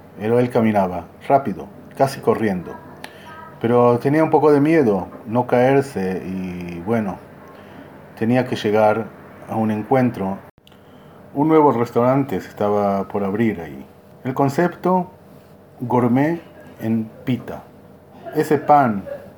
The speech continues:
chato, pan árabe, pan que se usa mucho en Israel. Por los últimos años, muchos chefs decidieron meter gourmet dentro de la pita.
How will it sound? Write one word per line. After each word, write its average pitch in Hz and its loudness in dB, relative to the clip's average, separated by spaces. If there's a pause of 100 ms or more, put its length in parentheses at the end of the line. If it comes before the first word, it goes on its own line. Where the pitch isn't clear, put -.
chato, 135 0 (200)
pan 113 -2
árabe, 104 0 (840)
pan 139 0
que 135 -2
se 131 -4
usa 123 -2
mucho 104 -2
en 98 -6
Israel. 80 -10 (560)
Por 123 0
los 123 0
últimos 160 0
años, 147 2 (1300)
muchos 147 -2
chefs 127 0
decidieron 117 0 (680)
meter 143 0 (840)
gourmet 120 0 (400)
dentro 113 0
de 104 2
la 95 -4
pita. - -16